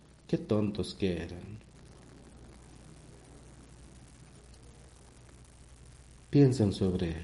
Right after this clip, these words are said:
eso. Piensen sobre cómo él colgaba de esa cruz.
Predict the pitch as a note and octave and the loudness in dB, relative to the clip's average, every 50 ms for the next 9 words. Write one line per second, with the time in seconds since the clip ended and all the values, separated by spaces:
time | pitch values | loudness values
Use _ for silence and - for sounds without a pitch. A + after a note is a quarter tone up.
0 | F2 F#2 - - - - - - - - - - - - - - - - - - | -12 -14 -16 -18 -18 -16 -16 -16 -18 -18 -20 -20 -20 -20 -20 -20 -20 -20 -20 -20
1 | - - - - - - - - - - - - - - C3 D#3 D3+ - C3+ A#2 | -20 -20 -20 -20 -20 -20 -20 -20 -20 -20 -20 -14 -2 2 4 6 6 8 8 8
2 | A2 A2+ G#2+ - A#2+ A#2 A#2 A#2+ A#2 A#2 - - C3+ C#3+ C3+ B2+ - - A2+ G#2 | 8 8 6 6 6 6 6 6 4 4 4 6 6 6 6 4 4 2 2 2
3 | G#2+ G#2 - A2+ A2+ A#2 A2+ A2 G#2+ G2+ G2+ G2+ G2 G2 - - G2 F#2 - - | 2 2 2 4 4 4 4 4 4 4 4 4 2 2 0 -2 -4 -2 0 2
4 | A2+ G#2 G2 F#2+ F#2 G#2 A#2+ - - - - - | 4 4 4 4 2 0 -4 -8 -10 -14 -16 -18